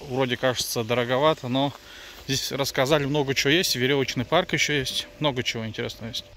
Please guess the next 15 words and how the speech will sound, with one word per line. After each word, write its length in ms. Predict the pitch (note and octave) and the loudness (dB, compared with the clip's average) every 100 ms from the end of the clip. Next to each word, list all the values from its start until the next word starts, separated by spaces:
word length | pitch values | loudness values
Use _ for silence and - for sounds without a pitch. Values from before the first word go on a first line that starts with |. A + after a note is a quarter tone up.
| - - - - - - - - | -20 -20 -20 -20 -20 -20 -20 -8
Вот 120 | C3+ | -6
такие 300 | B2+ A#2+ A#2+ | -6 -4 -4
беседки 520 | A2 A2+ - D#3 - C3+ | -4 -4 -4 -6 -4 -6
есть. 360 | B2 - - - - - - - - - - - - - | -4 -8 -12 -16 -20 -20 -20 -20 -20 -20 -14 -14 -12 -12
Вот 140 | A#2 - | -12 -10
там 240 | B2 B2 - - - - - | -8 -8 -10 -20 -20 -20 -12
кто-то 320 | A#2+ - A2+ | -10 -10 -10
шашлык 460 | - A#2 D3+ D3 | -10 -8 -8 -8
уже 240 | C3+ C3 B2 - - - | -8 -8 -10 -12 -16 -12
начинает 400 | - - B2 A#2 | -8 -4 -4 -4
жарить. 380 | A#2+ A#2 A2+ - - - - - - - - - - - - - | -6 -6 -10 -14 -18 -18 -18 -20 -20 -20 -20 -18 -18 -18 -16 -8
Вот 120 | C3 | -6
такие 240 | C3 A#2+ C3+ | -4 -2 -2
прикольные 480 | B2 B2 C#3 B2+ A#2+ | 0 2 2 2 0
ограждения, 600 | B2 A#2+ B2 D#3+ D#3+ | -2 -6 -6 -4 -2